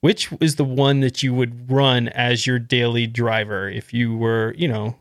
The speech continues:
forced to? So, Michael, which one out of all the distros did you try? Like, this is gonna be a hard question. This is ridiculous. I could answer for him. "I'm Michael. It's Kubuntu." Like, I mean, I know the answer already,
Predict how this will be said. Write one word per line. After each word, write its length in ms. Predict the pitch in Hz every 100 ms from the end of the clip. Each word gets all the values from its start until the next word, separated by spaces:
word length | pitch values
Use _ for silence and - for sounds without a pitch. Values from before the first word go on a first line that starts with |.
| _ _ -
forced 360 | 196 170 - -
to? 220 | 110 104
So, 160 | - 139
Michael, 420 | 156 135 110 107
which 240 | 151 -
one 340 | 160 156 147 143
out 140 | 131
of 80 | 123
all 160 | 131 139
the 80 |
distros 440 | 131 127 139 131 120
did 120 | 117
you 80 | 120
try? 320 | - 117 107
Like, 200 | 107 104
this 160 | 113 113
is 80 |
gonna 160 | 113 110
be 80 | 107
a 60 |
hard 200 | 110 110
question. 420 | - 113 - 107 104 _ -
This 120 | 160
is 100 | 127
ridiculous. 640 | 110 104 110 - 104 104 127
I 60 |
could 140 | - 120
answer 240 | 110 -
for 160 | - 110
him. 60 | - - -
"I'm 200 | 170 196
Michael. 420 | 185 185 175 165
It's 120 | 160 -
Kubuntu." 680 | 165 151 160 156 147 113 - _ _ -
Like, 220 | 135 - _ _ _ _ _ _ 147
I 100 | 147
mean, 160 | 143
I 60 | 151
know 180 | 156 151
the 80 | 139 135
answer 260 | 123 117
already, 320 | 110 107 107